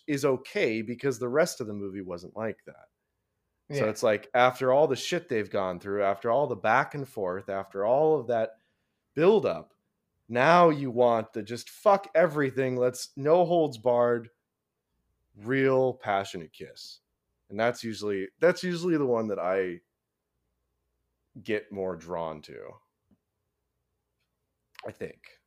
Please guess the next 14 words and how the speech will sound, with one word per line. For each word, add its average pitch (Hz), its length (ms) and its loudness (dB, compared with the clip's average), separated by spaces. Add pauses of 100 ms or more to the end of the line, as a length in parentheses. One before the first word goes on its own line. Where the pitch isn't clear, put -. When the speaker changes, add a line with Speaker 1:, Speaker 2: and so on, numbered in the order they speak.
(960)
Speaker 1:
I 85 80 -14
would 85 140 -16
say. 67 360 -16 (720)
Speaker 2:
I 165 120 -6
gotcha. 139 480 -8 (600)
Well, 156 180 2
what 170 180 6
would 170 140 -2
you 165 80 -8
give 156 320 -2
that 151 480 2 (320)
fairy 185 320 0
tale 135 200 -2
kiss? 113 380 -12